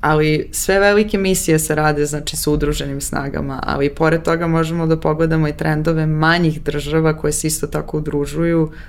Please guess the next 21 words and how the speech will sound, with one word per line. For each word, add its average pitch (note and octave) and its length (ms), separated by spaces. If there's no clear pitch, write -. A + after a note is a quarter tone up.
da D#3 60
zajedno C#3+ 680
sprovode D3 560
svoje D3 380
misije, D3 420
svoje C#3+ 340
aktivnosti. C#3+ 840
Jednostavno, F#3 680
oblast G3 480
je E3+ 180
koja E3+ 160
će E3 160
neminovno E3 720
doći C#3 380
na C#3+ 140
tapetu C#3+ 500
čak - 260
i D3+ 40
Srbiji, C3+ 600
zato D3 320
što, C#3+ 420